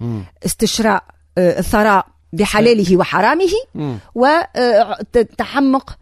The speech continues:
Speaker 2: ال-، ال-، معناها تعميق
Speaker 1: الفقر
Speaker 2: ال-، ال-،
Speaker 1: وال-
Speaker 2: الفقر، آه، آه، ثم أيضًا،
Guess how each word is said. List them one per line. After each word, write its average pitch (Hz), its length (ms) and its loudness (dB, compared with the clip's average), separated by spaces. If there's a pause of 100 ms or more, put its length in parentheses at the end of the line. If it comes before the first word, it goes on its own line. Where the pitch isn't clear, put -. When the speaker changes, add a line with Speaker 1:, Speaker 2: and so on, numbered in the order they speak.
(120)
Speaker 2:
ال-، 226 160 2
ال-، 202 140 -2
معناها 208 240 -2
تعميق 214 300 -2
Speaker 1:
الفقر - 240 -4
Speaker 2:
ال-، 208 240 0
ال-، - 40 -2
Speaker 1:
وال- 202 140 0
Speaker 2:
الفقر، 220 500 -2 (160)
آه، 180 160 -6 (320)
آه، 202 680 2
ثم 339 280 0
أيضًا، 381 560 2